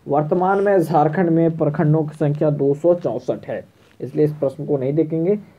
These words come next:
लेकिन याद रखेंगे प्रखंडों की संख्या दो सौ चौसठ है। आगे देखते हैं, जेपीएससी तृतीय संयुक्त सवि-, सिविल सेवा प्रारंभिक परीक्षा दो हज़ार आठ का प्रश्न है जेपीएससी का। क्वेश्चन वन,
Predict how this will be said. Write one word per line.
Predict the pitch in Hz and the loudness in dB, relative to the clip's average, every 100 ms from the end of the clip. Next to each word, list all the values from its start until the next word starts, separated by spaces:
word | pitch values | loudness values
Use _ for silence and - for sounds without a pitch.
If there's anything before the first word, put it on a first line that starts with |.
| _ - | _ -2
लेकिन | 170 175 202 - | 0 0 -2 -2
याद | 139 135 151 | 0 2 2
रखेंगे | 151 175 180 220 | 2 0 2 2
प्रखंडों | 220 - 135 151 131 139 | 0 -4 -4 -2 -2 -4
की | 131 | -4
संख्या | 143 127 156 160 | -6 -6 -4 -2
दो | 135 123 | 0 -2
सौ | 127 180 | 0 -2
चौसठ | 190 135 120 117 107 - | -2 -4 -6 -6 -8 -8
है। | 110 95 _ _ _ _ _ _ _ _ _ _ _ | -12 -14 _ _ _ _ _ _ _ _ _ _ _
आगे | 120 156 | 0 4
देखते | 180 180 151 | 4 2 0
हैं, | 143 160 - - _ _ _ - - | -2 -2 -10 -20 _ _ _ -8 2
जेपीएससी | 160 160 190 190 226 | 2 6 4 4 -2
तृतीय | - 190 165 196 208 | 0 0 2 2 2
संयुक्त | - 180 202 - | 2 0 -2 -8
सवि-, | - 175 160 | 0 2 4
सिविल | 165 185 185 208 | 2 0 2 2
सेवा | 202 175 160 | 4 4 6
प्रारंभिक | 160 156 147 143 143 180 - | 4 4 4 2 0 -2 0
परीक्षा | 147 143 131 | 0 2 0
दो | 127 139 | 0 0
हज़ार | 131 - | 0 -2
आठ | 113 135 - | -2 -2 -2
का | 131 | -4
प्रश्न | - 117 - 127 | -4 -8 -10 -14
है | 95 104 | -12 -6
जेपीएससी | 131 120 127 127 143 117 | -6 -4 -4 -4 -8 -10
का। | - _ _ _ - - _ _ _ | -12 _ _ _ -20 -20 _ _ _
क्वेश्चन | 151 156 | -2 0
वन, | 170 170 147 | 2 0 0